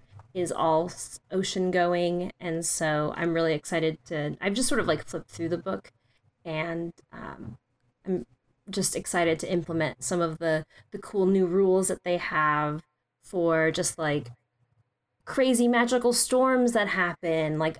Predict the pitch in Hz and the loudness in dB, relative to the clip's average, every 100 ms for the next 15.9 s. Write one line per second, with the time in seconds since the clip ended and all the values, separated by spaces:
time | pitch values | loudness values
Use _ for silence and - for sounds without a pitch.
0 | - 208 233 240 233 220 214 233 247 233 | -6 0 0 2 2 2 4 4 2 0
1 | - 214 202 196 185 180 170 165 - _ | 0 0 2 2 2 4 4 2 -4 _
2 | _ 220 226 - 202 196 - 175 180 - | _ -6 -4 -2 0 -2 0 0 0 -2
3 | - 165 156 156 160 165 - - 175 156 | 0 0 0 -2 -2 -4 -6 -4 0 2
4 | 151 151 185 202 202 208 220 214 240 240 | 2 2 2 4 4 2 2 2 2 2
5 | 240 - 208 190 180 - - 190 165 165 | 0 0 2 4 2 -2 -8 -6 0 2
6 | 202 285 311 330 - - _ _ _ - | 2 2 2 2 0 -6 _ _ _ -8
7 | 185 190 180 - - 202 190 175 170 _ | 0 2 2 -2 -2 2 4 2 -2 _
8 | - - 202 185 151 - - 190 190 - | -8 -2 0 0 -2 -4 -10 -4 -2 -4
9 | 175 165 175 170 175 175 175 160 165 170 | -4 0 2 2 0 0 0 2 2 0
10 | 165 - 165 175 170 - 180 170 170 - | -2 -4 -4 -2 -2 -2 -2 0 0 0
11 | 156 156 - 160 160 160 - - - - | -2 -2 -2 -2 0 -2 -6 -14 -12 -6
12 | 214 214 196 202 185 170 180 170 - 180 | 2 4 4 4 2 4 2 2 -2 0
13 | 165 160 160 - _ - - - 175 170 | 2 2 0 -4 _ -20 -20 -6 -2 0
14 | 170 165 147 151 156 - 165 165 160 156 | 0 0 0 -4 -6 -10 -4 -2 -2 -4
15 | 160 151 156 151 156 160 - - | -6 -4 -2 -2 -4 -4 -8 -12